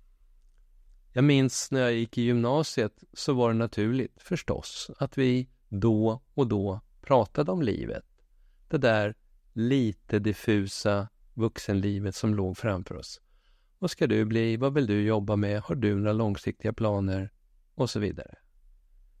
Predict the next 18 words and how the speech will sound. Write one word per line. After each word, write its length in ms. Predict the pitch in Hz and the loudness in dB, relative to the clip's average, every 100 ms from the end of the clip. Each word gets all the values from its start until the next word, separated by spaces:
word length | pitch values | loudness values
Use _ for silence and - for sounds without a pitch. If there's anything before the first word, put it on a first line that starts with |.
| - _ _ _ _ _ | -20 _ _ _ _ _
Som 120 | - 120 | -6 0
sexton, 440 | 143 - - 123 | 0 0 -2 0
sjutton, 400 | - 123 - 123 | 0 0 0 0
artonåringar, 1040 | 131 120 - 113 131 165 156 107 95 120 127 | 0 -2 -2 0 0 0 0 -2 -4 -8 -12
då, 540 | 98 123 135 143 101 | -6 -2 0 -2 -4
på 100 | - | -4
den 260 | 104 127 156 | 0 0 -2
tiden, 540 | - 104 95 95 95 - _ _ _ _ _ _ | -2 -4 -2 -2 -4 -8 _ _ _ _ _ _
så 200 | - - | -6 -2
var 240 | 131 120 123 | 2 4 4
det 80 | |
här 160 | 117 110 | 2 0
för 140 | - | 0
många 340 | 113 117 107 110 | 0 0 0 0
av 260 | 101 95 | 0 -2
oss 220 | 101 98 - _ _ | -4 -6 -12 _ _
relativt 960 | 110 107 127 135 127 117 - 98 90 | -4 0 2 4 2 0 0 -2 -2
vagt. 380 | 104 107 127 - | -2 0 0 -2